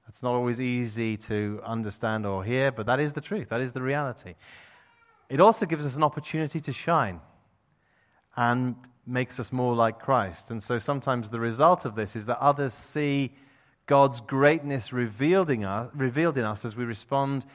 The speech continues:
in a godly way to the tests that come towards us at times. So, so with this in mind, let's look now at verse two. Yeah, we're making progress. We, we discover the nature of this particular test. This is what God says. "Take your son,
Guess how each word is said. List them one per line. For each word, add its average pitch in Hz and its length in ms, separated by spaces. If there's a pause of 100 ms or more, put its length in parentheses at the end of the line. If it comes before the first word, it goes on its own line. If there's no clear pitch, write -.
(160)
in 131 140
a 131 80
godly 135 480
way 98 240
to - 100
the 110 80
tests 107 400
that 110 160
come 107 240
towards 110 420
us 98 160
at 101 140
times. 92 460
So, 117 300 (600)
so 139 140
with 139 80
this 185 160
in 170 140
mind, 139 260
let's 143 160
look 139 220
now 127 240
at 117 100
verse 143 300
two. 151 340 (180)
Yeah, 117 240
we're 113 120
making 120 240
progress. 95 420 (320)
We, 139 220
we 139 260
discover 147 720
the 135 120
nature 147 580
of 120 100
this 135 200
particular 139 580
test. 110 420
This 110 120
is 120 100
what 123 160
God 123 240
says. 107 320
"Take 147 320
your 131 160
son, 175 480